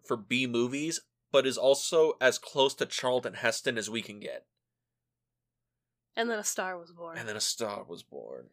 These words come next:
Speaker 1: <laughs>
Speaker 2: Yeah, 'cause he did a lot of these movies, uh, westerns.
Speaker 1: He was in Johnny Guitar, I
Speaker 2: Yeah.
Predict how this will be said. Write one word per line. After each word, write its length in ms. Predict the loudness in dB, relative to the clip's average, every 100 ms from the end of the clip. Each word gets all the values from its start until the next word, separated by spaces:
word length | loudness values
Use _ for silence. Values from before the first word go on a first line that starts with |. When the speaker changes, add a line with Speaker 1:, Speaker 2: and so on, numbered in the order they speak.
| -10
Speaker 1:
<laughs> 280 | -10 -2
Speaker 2:
Yeah, 120 | 2 2
'cause 180 | 2
he 120 | 0 4
did 120 | 6
a 60 | 4
lot 340 | 2 4 4
of 260 | 2 -2 -8
these 260 | -6 -6
movies, 720 | -2 0 0 -2 -4 -4 -6 -6
uh, 300 | -4 -4 -6
westerns. 960 | -6 -8 -4 -2 -2 -4 -6 -4 -4 -4
Speaker 1:
He 100 | -4
was 140 | -4
in 180 | -4 -8
Johnny 380 | -6 -2 -2 -4
Guitar, 760 | -6 -10 -8 -2 2 4 4 2
I 60 |
Speaker 2:
Yeah. 220 | 2 2